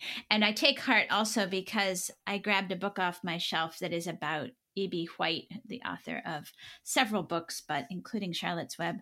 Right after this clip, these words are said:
And I've always loved, a lot of writers can quote his opening line there, um, "Where's Papa going with that axe?"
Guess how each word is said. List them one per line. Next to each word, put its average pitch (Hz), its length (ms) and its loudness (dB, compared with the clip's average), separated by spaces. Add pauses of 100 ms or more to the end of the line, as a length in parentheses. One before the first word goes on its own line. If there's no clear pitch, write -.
(440)
And 214 120 4
I've 220 140 6
always 233 400 4
loved, 190 360 4
a 185 60 2
lot 190 200 2
of 185 160 -2
writers 170 400 0
can 175 220 -4
quote - 460 0
his 170 360 -6
opening 165 360 -6
line 202 320 2
there, 156 380 -2 (420)
um, 131 320 -6 (320)
"Where's 175 320 -2
Papa 160 400 -6
going 151 360 -2
with 147 160 -6
that 143 280 -2
axe?" - 720 -6